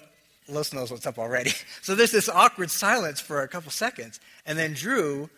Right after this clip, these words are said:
our worship leader, who's up here, you know, before us every Sunday, leading in musical worship. So Drew breaks the silence, and Drew says,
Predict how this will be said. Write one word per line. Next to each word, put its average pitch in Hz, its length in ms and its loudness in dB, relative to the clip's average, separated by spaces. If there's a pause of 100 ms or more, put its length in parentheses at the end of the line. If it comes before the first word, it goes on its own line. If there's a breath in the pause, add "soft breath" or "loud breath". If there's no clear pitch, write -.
(160)
our 139 80 0
worship 156 360 0
leader, 135 200 -2
who's 131 260 -10
up 120 200 -10
here, 120 180 -10
you 113 120 -10
know, 101 160 -14
before 104 440 -14
us 107 240 -12
every 104 220 -16
Sunday, 98 420 -16
leading 104 320 -16
in 98 120 -18
musical 110 300 -18
worship. 95 380 -18 (580 loud breath)
So 147 180 -6
Drew 165 160 -2
breaks 160 300 0
the 123 80 -12
silence, 120 460 -6
and 104 100 -14
Drew 143 140 -6
says, 117 420 -4